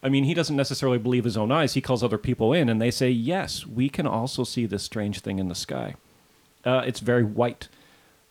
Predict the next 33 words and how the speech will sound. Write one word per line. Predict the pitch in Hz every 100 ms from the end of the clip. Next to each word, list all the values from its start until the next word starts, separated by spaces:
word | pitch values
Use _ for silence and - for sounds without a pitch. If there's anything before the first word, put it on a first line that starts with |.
| _ _ -
Now, | 160 160 156
at | 156 180 -
this | 160 139
moment, | 156 196 110 117 _ _ _ _
four | - 175 175
fighters, | - 175 202 104 - - -
four | - 127 131
F | - 117
fifty-ones, | 127 - 135 113 110 113
including | 113 135 131 123
one | 117 117
flown | - 117 117 123
by | 104 107 110 113
Thomas | - 120 110 -
Mantell, | 104 101 175 117 107 - - _ _ _ -
sort | - 123
of | 120
enter | 123 123
the | 117
airspace. | 131 151 - - -
And | 117
so | - 127
they | 135
are | 131
directed | 117 113 151 - 101 -
to | - 117 -
intercept | 135 131 - 135 - 131 113 -
this | - 98
object. | 107 104 - 87 - - _ _ _ _ _ -
They | 113
are | 107
sent | - 127 117 -
to | 123 117 113 107